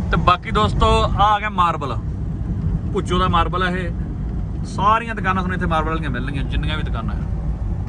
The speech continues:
ਬਹੁਤ ਦੂਰੋਂ ਦੂਰੋਂ ਲੋਕ ਇੱਥੋਂ ਪੱਥਰ ਲੈਣ ਆਉਂਦੇ ਆ। ਆ ਵੇ,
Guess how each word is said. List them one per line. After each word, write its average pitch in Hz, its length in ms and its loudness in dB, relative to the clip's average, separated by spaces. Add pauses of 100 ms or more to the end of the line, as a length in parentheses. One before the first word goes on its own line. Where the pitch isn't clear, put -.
(540)
ਬਹੁਤ 196 280 2
ਦੂਰੋਂ 165 240 2
ਦੂਰੋਂ 165 200 2
ਲੋਕ 160 180 2
ਇੱਥੋਂ 160 300 2
ਪੱਥਰ 151 260 2
ਲੈਣ 151 160 4
ਆਉਂਦੇ 143 260 2
ਆ। - 20 2 (1000)
ਆ - 140 0
ਵੇ, - 120 0